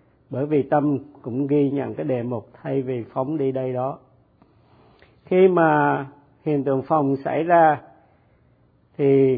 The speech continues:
cái hành giả ghi nhận cái sự phòng, chuyển động phòng này với cái nỗ lực để tâm được,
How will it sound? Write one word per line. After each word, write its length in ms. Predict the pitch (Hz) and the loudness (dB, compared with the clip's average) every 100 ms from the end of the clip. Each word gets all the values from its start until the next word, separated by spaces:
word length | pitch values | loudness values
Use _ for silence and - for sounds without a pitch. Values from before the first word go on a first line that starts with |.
| - | -2
cái 100 | 185 | -2
hành 240 | 151 127 | -2 -2
giả 340 | 127 120 123 156 | -2 -2 -2 0
ghi 180 | 170 180 | 2 4
nhận 360 | 170 143 120 - _ | 2 0 -4 -12 _
cái 280 | 170 156 160 151 - | -6 -4 -4 -6 -10
sự 120 | 143 127 | -8 -6
phòng, 280 | 143 135 135 | -4 -4 -6
chuyển 260 | 135 127 160 | -6 -4 -2
động 200 | 147 110 | -2 -2
phòng 300 | 147 131 127 | -4 -4 -4
này 340 | 131 127 117 135 _ | -4 -4 -6 -10 _
với 340 | 143 139 151 | -8 -4 -4
cái 140 | 165 175 | -4 -4
nỗ 200 | 160 139 | -2 0
lực 400 | 156 127 - _ _ _ _ _ _ _ _ _ _ _ _ _ _ | 0 -2 -6 _ _ _ _ _ _ _ _ _ _ _ _ _ _
để 240 | 143 127 156 | -6 -4 0
tâm 400 | 175 160 147 151 | 2 2 0 -2
được, 400 | 143 120 107 | -2 -2 -6